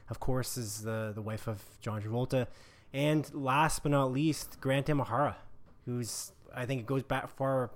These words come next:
back for us a little bit in that it's a little bit of our childhood with the Discovery Channel's,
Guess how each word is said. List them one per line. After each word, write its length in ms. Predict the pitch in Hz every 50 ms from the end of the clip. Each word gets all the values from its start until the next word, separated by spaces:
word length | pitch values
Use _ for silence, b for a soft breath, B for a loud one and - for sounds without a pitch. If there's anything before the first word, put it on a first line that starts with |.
| - -
back 260 | 135 127 127 127 -
for 220 | - - 123 120
us 220 | 123 131 120 - -
a 40 | 120
little 200 | 117 131 127 120
bit 220 | 107 123 123 - -
in 120 | 127 117
that 140 | 117 113 113
it's 420 | 117 - - - - - - - 123
a 40 | 127
little 140 | 123 123 117
bit 100 | 120 117
of 100 | 110 101
our 160 | 107 113 123
childhood 520 | - - 127 120 117 117 110 107 120 117 110
with 200 | 120 117 104 -
the 80 | - 120
Discovery 380 | 110 - - 123 117 113 113 107
Channel's, 540 | - 120 120 117 113 113 - - - -